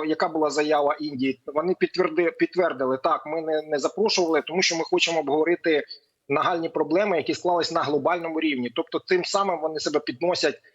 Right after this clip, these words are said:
і свій саміт як міжнародна площадка, де мають обговоритися питання, які надзвичайно важливі, і були, увага до них була зменшена там на попередніх, на попередніх самітах, тим самим піднімаючи свій імідж, е, своєї країни.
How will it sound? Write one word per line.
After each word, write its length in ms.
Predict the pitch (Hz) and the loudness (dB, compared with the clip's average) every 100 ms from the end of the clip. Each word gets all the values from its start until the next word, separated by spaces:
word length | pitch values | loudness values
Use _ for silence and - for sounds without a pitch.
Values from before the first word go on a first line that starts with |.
| _ _ - - - | _ _ -14 -8 -2
і 100 | 147 | 0
свій 200 | 160 147 | 2 2
саміт 380 | 185 196 156 | 2 2 0
як 140 | 156 160 | 0 0
міжнародна 440 | 147 156 160 151 | -2 2 2 0
площадка, 540 | 151 156 - 196 196 156 | 0 2 2 0 0 0
де 200 | 156 156 | 2 2
мають 320 | 156 160 151 | 2 0 -2
обговоритися 880 | 143 151 160 165 160 - 160 156 147 - 143 | -2 0 2 0 -4 0 2 2 0 -4 -6
питання, 460 | - - 180 196 170 | -4 0 0 0 -2
які 400 | 143 131 160 156 | -2 -2 0 0
надзвичайно 520 | 147 135 135 165 156 | 0 0 0 0 -2
важливі, 640 | 139 135 151 170 156 147 143 143 - | -2 0 2 4 4 2 0 -4 -6
і 80 | 139 | -6
були, 480 | 143 156 160 156 139 - | -2 2 4 4 0 -4
увага 320 | - 143 160 151 | -4 0 0 0
до 100 | 151 | -2
них 200 | 143 135 | -2 -2
була 220 | 143 139 | 0 0
зменшена 500 | 143 170 165 156 143 | 0 0 0 0 0
там 200 | 139 135 | -2 -2
на 80 | 135 | -4
попередніх, 640 | 147 147 143 131 139 - - | -4 -2 0 -2 -6 -6 -6
на 60 | |
попередніх 500 | 147 139 151 135 135 | -6 -2 -2 -2 -4
самітах, 440 | - 117 110 - _ | -2 -2 -4 -10 _
тим 120 | 190 | 0
самим 260 | 180 226 214 | 2 2 0
піднімаючи 580 | 165 156 165 190 180 - | 0 0 2 2 0 0
свій 300 | - 170 160 | 2 0 0
імідж, 400 | 156 143 123 - | 0 2 2 0
е, 680 | - - - - 139 147 135 | -4 -14 -16 -2 2 2 2
своєї 320 | - 165 160 | 2 2 4
країни. 520 | 127 151 143 117 110 | 2 2 2 0 -2